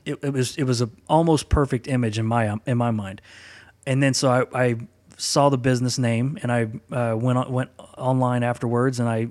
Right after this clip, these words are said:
sent the, the owner of the business who owns that building the, the photo, and I said, "Hey, just wanted to let you know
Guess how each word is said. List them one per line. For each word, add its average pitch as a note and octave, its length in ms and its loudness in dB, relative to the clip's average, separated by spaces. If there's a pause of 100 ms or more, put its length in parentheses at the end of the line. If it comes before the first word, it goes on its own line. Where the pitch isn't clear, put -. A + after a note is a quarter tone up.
sent - 300 -2
the, A#2 240 -4
the B2+ 160 -4
owner C3+ 260 4
of A#2 120 2
the A2+ 60 -2
business A2 500 -2
who C3+ 120 0
owns A#2 200 0
that A#2 120 -2
building A2+ 400 0 (600)
the, A#2+ 300 2
the A#2 140 -2
photo, D3+ 340 4
and A2 100 0
I A#2 60 0
said, A#2 200 -2
"Hey, C3 420 2
just C3 180 -4
wanted C#3+ 140 2
to C3+ 60 2
let C3+ 140 4
you B2 120 -2
know A#2+ 320 0